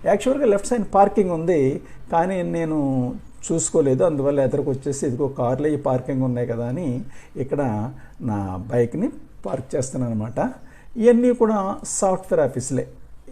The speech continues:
రైట్ సైడ్ని బిల్డింగ్స్ అన్నీ ఉన్నాయి, ఇవన్నీ కూడా సాఫ్ట్‌వేర్ ఆఫీసులే. లెఫ్ట్ సైడ్నేమో మనం వెళ్ళే ప్లేసు వచ్చేసాం చూడండి, ఎక్కడికో చెప్తాను. ఇది కుడివైపుని మౌరి టెక్కట, ఇదిగోనండి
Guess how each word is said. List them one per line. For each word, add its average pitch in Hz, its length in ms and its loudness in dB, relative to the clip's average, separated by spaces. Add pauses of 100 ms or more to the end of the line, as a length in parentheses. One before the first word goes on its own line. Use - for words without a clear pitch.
(600)
రైట్ 123 240 2
సైడ్ని 127 360 2
బిల్డింగ్స్ 117 440 -2
అన్నీ 123 240 0
ఉన్నాయి, 120 340 0
ఇవన్నీ 117 280 0
కూడా 151 260 -4 (480)
సాఫ్ట్‌వేర్ 120 480 0
ఆఫీసులే. 113 320 -2
లెఫ్ట్ 104 260 -2
సైడ్నేమో 170 580 -2 (680)
మనం 139 240 0
వెళ్ళే 143 200 2
ప్లేసు 147 480 0 (840)
వచ్చేసాం 131 600 -2
చూడండి, 131 340 0
ఎక్కడికో 139 460 0
చెప్తాను. 135 640 0 (1200)
ఇది 127 300 0
కుడివైపుని 139 640 2
మౌరి 131 340 4
టెక్కట, 123 340 2
ఇదిగోనండి 127 800 4